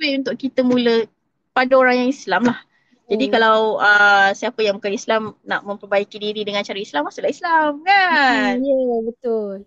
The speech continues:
Speaker 2: Ah, satu lagi, uh, dalam cerita jantung kan, jantung dan saluran pernafasan,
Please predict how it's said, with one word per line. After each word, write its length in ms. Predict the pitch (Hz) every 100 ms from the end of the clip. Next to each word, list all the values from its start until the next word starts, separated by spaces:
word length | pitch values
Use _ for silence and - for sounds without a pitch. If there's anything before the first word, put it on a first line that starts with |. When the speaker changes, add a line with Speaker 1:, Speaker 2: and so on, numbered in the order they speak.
| _ - - -
Speaker 2:
Ah, 240 | 311 294
satu 320 | 240 262 - 330
lagi, 560 | 262 226 196 180 196 -
uh, 400 | 208 214 214 214
dalam 400 | 208 226 269 262
cerita 320 | 247 233 240
jantung 640 | 233 226 254 - 202 185 233
kan, 80 | 320
jantung 480 | 214 208 226 262 247 233
dan 80 | 214
saluran 320 | - 202 208 202
pernafasan, 720 | 202 202 - - 165 196